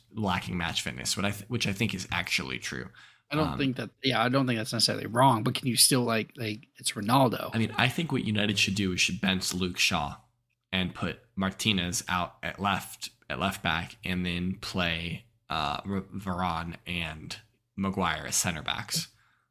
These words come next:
Speaker 1: Um, but, you know, who, who am I to make up tactics for Ten Hag? Um, but I think, I,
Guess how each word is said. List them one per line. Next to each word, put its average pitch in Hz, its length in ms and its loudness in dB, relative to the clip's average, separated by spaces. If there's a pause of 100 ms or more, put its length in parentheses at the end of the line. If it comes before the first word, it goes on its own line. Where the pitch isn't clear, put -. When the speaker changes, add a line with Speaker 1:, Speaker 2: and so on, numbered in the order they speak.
(140)
Speaker 1:
Um, 76 380 -4 (1400)
but, 110 380 -2 (220)
you 98 120 4
know, 64 160 -4 (720)
who, 107 120 0
who 107 200 2
am 101 100 2
I 98 140 6
to 95 140 -2
make 90 260 0
up 85 120 -4
tactics - 500 -2
for 80 500 -4 (200)
Ten 95 160 -2
Hag? 85 340 -4 (680)
Um, 80 260 -8 (120)
but 120 120 0
I 113 80 4
think, 202 380 -2
I, - 80 2